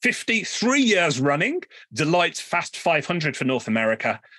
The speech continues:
C R M magazine three time, has three times named Gavin one of North America's top twenty-five most innovative and influential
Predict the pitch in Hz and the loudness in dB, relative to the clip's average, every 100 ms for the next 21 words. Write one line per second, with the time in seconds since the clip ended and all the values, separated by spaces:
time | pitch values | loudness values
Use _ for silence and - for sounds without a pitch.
0 | _ _ - - 233 196 160 147 135 139 | _ _ -8 -2 0 2 2 0 0 0
1 | 131 131 127 127 - - - 156 165 - | 0 2 2 0 -2 -8 -2 -2 0 0
2 | 160 147 147 151 151 143 - - 269 339 | 0 0 -2 -2 -2 -2 -4 0 2 2
3 | 202 135 120 135 123 120 117 110 104 - | 0 0 0 0 0 0 0 -2 -4 -8
4 | _ - 135 143 139 123 135 120 113 113 | _ -4 -2 0 0 0 0 0 0 -4
5 | - 262 254 156 127 - 120 113 113 107 | -4 -6 -4 -4 -4 -2 -2 -2 -4 -4
6 | 120 110 117 - 113 98 - - - 117 | -4 -4 -4 -4 -4 -4 -10 -16 -8 -4
7 | 120 120 - 113 107 113 - 117 117 | -2 -2 -2 -2 -2 -4 -2 -2 -2